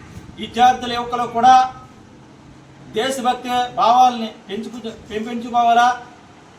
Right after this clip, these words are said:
అదేవిధంగా దేశభక్తి అనేది నరనరాన్న విద్యార్థుల్లో ఉండాలా. ఎందువల్లంటే దేశంలో ఫాసిజం పెరుగుతుంది, అదేవిధంగా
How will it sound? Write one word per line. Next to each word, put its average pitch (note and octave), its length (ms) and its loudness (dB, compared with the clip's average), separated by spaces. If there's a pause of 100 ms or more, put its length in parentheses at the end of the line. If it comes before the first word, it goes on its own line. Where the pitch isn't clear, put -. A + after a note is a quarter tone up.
(120)
అదేవిధంగా B3+ 640 -2 (760)
దేశభక్తి C4+ 560 -2
అనేది B3+ 360 -4 (520)
నరనరాన్న C4 680 0 (1040)
విద్యార్థుల్లో A#3 640 0 (140)
ఉండాలా. A#3+ 380 2 (1120)
ఎందువల్లంటే B3 680 -4 (1000)
దేశంలో C4 540 -2 (1040)
ఫాసిజం B3 480 -2 (100)
పెరుగుతుంది, B3+ 560 -8 (920)
అదేవిధంగా C4 640 -2